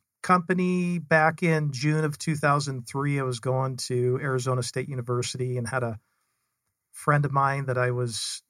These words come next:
in a stock investment club together. And we talked about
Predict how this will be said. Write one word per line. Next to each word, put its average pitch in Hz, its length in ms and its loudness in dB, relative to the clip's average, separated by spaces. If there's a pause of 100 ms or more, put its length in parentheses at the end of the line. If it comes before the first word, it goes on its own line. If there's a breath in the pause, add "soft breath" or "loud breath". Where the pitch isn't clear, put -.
in 127 140 -2
a 120 240 0 (680)
stock - 600 2 (120)
investment 131 580 -4 (400)
club 135 340 -2
together. 127 720 0 (460)
And 131 200 -2
we 185 120 0
talked 147 320 2
about 127 360 0